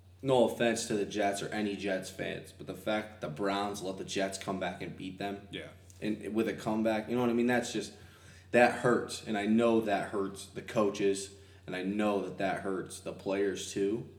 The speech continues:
Speaker 1: So, once, I mean, they're talking, he has a suspension, you know,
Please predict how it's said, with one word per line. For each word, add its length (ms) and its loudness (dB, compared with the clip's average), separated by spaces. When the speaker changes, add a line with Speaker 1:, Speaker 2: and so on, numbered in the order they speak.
Speaker 1:
So, 360 -8
once, 340 2
I 60 -2
mean, 120 4
they're 140 4
talking, 680 4
he 140 4
has 260 8
a 60 4
suspension, 720 -2
you 60 -4
know, 260 -2